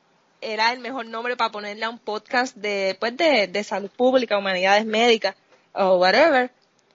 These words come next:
Pero mi novio me dijo que realmente, eh, al contrario de lo que dicen los expertos, realmente el nombre es lo de menos,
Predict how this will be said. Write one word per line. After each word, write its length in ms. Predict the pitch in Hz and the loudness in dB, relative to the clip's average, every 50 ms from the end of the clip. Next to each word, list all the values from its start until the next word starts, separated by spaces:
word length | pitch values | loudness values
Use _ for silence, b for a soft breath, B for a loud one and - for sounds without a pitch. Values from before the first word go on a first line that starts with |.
| _ _ _ - - 240 | _ _ _ -20 -12 -4
Pero 300 | - 247 233 220 214 208 208 | -2 0 2 4 4 2 2
mi 120 | 208 202 | 0 -2
novio 300 | 202 208 214 220 240 254 254 | -2 -2 -2 0 0 0 2
me 100 | 254 262 | 2 2
dijo 220 | 285 330 330 311 | 0 0 -2 -2
que 160 | - 277 254 | -2 -2 -2
realmente, 800 | 254 247 233 233 254 269 285 311 339 330 - 269 247 240 - - _ _ _ _ _ | 0 -2 -2 -2 -2 -2 -2 -2 -2 -2 0 0 0 0 -2 -8 _ _ _ _ _
eh, 100 | - 247 - | -6 -2 2
al 160 | - 233 226 | 2 2 2
contrario 460 | - 233 226 226 - 247 254 269 320 320 | 0 -4 -6 -2 0 0 2 2 2 2
de 60 | 320 | 2
lo 100 | 311 285 | 2 0
que 80 | - | -2
dicen 240 | 262 285 294 302 294 | -2 -2 -2 -4 -4
los 80 | 294 269 | -4 -6
expertos, 540 | 262 240 - - 285 285 277 - 214 208 214 _ _ | -6 -6 -4 -4 -4 -4 -6 -8 -12 -12 -14 _ _
realmente 460 | - 262 254 269 294 311 339 320 - 330 | -2 0 0 0 -2 -6 -6 -6 -6 -6
el 120 | 311 294 | -6 -4
nombre 480 | 285 294 311 320 311 294 262 247 233 - _ _ _ _ _ _ _ _ _ - | -4 -4 -2 -2 -2 0 0 -2 -2 -6 _ _ _ _ _ _ _ _ _ -6
es 120 | 247 247 | -4 -2
lo 180 | 254 285 285 277 | 2 2 2 2
de 140 | 254 226 | 2 0
menos, 420 | 196 190 208 220 220 208 185 185 | -4 -4 -4 -4 -4 -4 -6 -8